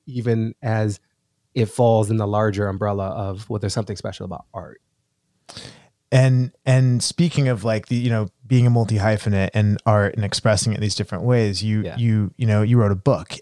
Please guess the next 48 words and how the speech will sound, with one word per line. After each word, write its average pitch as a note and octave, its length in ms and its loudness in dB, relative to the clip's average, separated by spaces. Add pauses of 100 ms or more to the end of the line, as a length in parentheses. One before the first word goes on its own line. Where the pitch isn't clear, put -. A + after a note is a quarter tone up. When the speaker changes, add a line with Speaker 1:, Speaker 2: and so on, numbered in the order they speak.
Speaker 2:
eight C#3 240 0
years A2+ 320 2
ago, - 300 -8
which - 180 -16
blows G#2+ 260 2
my F#2+ 120 0
mind F#2 360 -4
that F2+ 60 -8
it F2+ 40 -6
was - 120 -6
Speaker 1:
I G2+ 60 -6
Speaker 2:
eight G#2+ 80 0
Speaker 1:
know, G#2+ 100 2
Speaker 2:
years G2+ 160 4
Speaker 1:
it G#2+ 60 2
makes - 100 -4
me F2 60 0
Speaker 2:
ago. E2+ 120 0
Speaker 1:
feel G2 160 -2
so A2 220 -4
old. G#2+ 240 -2
Speaker 2:
But, F#2+ 160 2 (540)
but C3 100 4
it, C#3 140 0 (120)
but C#3 100 4
it C3 120 0
does, F3 300 2
it C3+ 160 0
does, E3+ 380 0
you C3 100 4
know, B2 120 4
stick - 260 -2
out B2+ 200 0
to A#2+ 100 -2
me G#2+ 100 2
as F#2+ 140 0
a G#2+ 60 -2
bit G#2+ 140 2
of G#2+ 120 2
a G2+ 40 2
breakout G2 500 2
moment G#2+ 300 2
for - 100 -8
you, F#2 180 0
How A2+ 220 2
to A2+ 60 2
Be G2+ 140 0
Black. F#2 500 -2